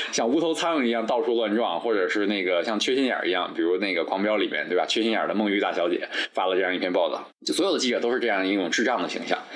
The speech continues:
从这个角度来说，不止不休呢，倒还是进步了的，就是确实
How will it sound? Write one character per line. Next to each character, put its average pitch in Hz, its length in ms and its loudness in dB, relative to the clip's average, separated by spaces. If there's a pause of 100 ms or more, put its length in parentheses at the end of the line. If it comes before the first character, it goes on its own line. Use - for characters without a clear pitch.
(320)
从 180 160 0
这 349 120 2
个 151 60 2
角 92 160 0
度 95 80 0
来 101 160 0
说， 131 360 0
不 131 140 -2
止 123 140 2
不 113 140 0
休 160 180 2
呢， 143 180 0
倒 147 120 0
还 117 200 -2
是 156 200 0
进 196 240 2
步 98 180 0
了 82 140 -2
的， - 240 -6
就 131 120 0
是 131 60 2
确 180 160 0
实 147 300 -2